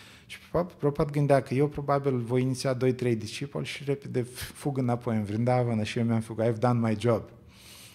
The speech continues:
Și Prabhupada spunea că lucrurile pe care Krishna le avea în plan erau mult mai mari decât eu puteam să imaginez atunci la fața, uh, locului. Dar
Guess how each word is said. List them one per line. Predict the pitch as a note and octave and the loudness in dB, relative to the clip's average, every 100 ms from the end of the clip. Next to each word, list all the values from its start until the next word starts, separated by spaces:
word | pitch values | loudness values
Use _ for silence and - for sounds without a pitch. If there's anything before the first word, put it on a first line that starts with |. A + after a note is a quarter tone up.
| - | -20
Și | - - | -18 -6
Prabhupada | A2+ C3 C3+ | -2 2 4
spunea | B2+ - C#3 C3+ | 2 0 0 0
că | B2 | 0
lucrurile | A2+ C#3 C#3 C3+ B2 A2+ - - - - | 0 0 0 4 4 4 -4 -20 -20 -16
pe | - | -6
care | B2+ B2+ B2 | 0 2 2
Krishna | C3+ C3+ C#3 | -2 -2 0
le | B2+ | 2
avea | A#2 A#2 A#2+ A#2+ - | 2 2 0 -2 -4
în | A#2+ | -6
plan | A2+ B2+ B2 | 0 2 4
erau | A2+ A#2 | 4 4
mult | A#2+ C#3 C3 | 2 2 2
mai | A#2+ | 2
mari | A2+ A#2+ B2 | 2 4 2
decât | G#2+ - A2 | 2 -2 0
eu | A2 | 0
puteam | G#2+ - A2 G#2+ | 0 -2 0 0
să | - | 0
imaginez | G#2+ B2 A#2 G2+ G#2+ G#2 G2 | -2 -2 -4 0 0 0 -4
atunci | G2+ G#2+ - | -4 -4 -4
la | F#2 | -6
fața, | F2+ G2+ F2+ - F2 F2+ - - - - - | -6 -8 -6 -6 -8 -10 -16 -20 -20 -18 -6
uh, | G2 F2+ | -4 0
locului. | G#2+ A#2 - E2+ F2 | 4 4 2 -10 -4
Dar | A#2+ A#2 | 2 2